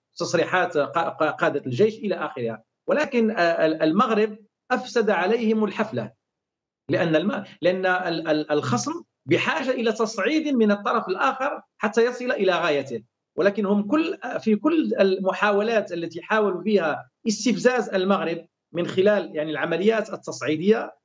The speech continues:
وهنا أستحضر أيضًا، يعني، المناورات العسكرية ال-، في الفترة الأخيرة، في خلال الثلاث أو أربع سنوات الأخيرة، حوالي سبع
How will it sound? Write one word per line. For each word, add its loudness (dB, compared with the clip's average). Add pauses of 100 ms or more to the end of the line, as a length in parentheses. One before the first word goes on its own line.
(120)
وهنا 0
أستحضر -2
أيضًا، 0 (220)
يعني، 0
المناورات 2
العسكرية 0 (220)
ال-، -2
في -8
الفترة 0
الأخيرة، 0
في -8
خلال 0
الثلاث -2
أو -2
أربع 0
سنوات -2
الأخيرة، -2 (200)
حوالي 0
سبع -2